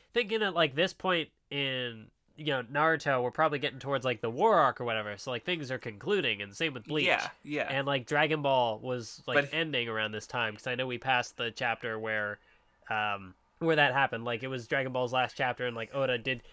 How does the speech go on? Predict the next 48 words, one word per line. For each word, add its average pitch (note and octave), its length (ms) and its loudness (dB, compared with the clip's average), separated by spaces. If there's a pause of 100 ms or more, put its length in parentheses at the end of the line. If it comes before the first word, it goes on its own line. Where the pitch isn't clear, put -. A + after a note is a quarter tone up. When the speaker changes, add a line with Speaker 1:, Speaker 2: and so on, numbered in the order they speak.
(160)
Speaker 1:
I F#3+ 60 -10
don't F#3 160 6
know, E3+ 80 6
Speaker 2:
Yes. D#3 80 4
Speaker 1:
someone G3+ 200 0
pointed F#3 300 2
out D#3+ 140 4
in D3 40 -8
the D3 100 0
S C3+ 120 -2
B B2+ 160 -4
S, B2 300 -4 (240)
um, G#2 400 -4 (280)
so, G#3+ 140 0
like G#3 160 6
Speaker 2:
Yes, F#3+ 220 4
that D#3+ 140 6
he, F3+ 220 -2 (340)
he F#3+ 140 -2
made F3+ 260 2
the, D3+ 300 4 (140)
the D#3 120 2
chapter, D#3 560 6
like, C#3 380 2
the C#3 140 4
wh-, C3 160 2
instead D#3+ 280 6
of C3+ 100 2
white, C#3+ 300 6
he C#3+ 120 -4
made C#3 160 2
it, B2 80 2
like, B2+ 160 0
grayer C#3 400 6
to, C#3 380 -2 (100)
f-, - 260 -4
f-, - 180 -4
because C3 280 4
it C3 60 4
was A#2+ 140 -2
a B2+ 60 6
tribute C3 360 0
to - 60 -12
Dragon D#3+ 320 2
Ball's F#2+ 240 0
final G#2+ 220 -2
chapter, - 340 -4
yeah. A#2+ 260 0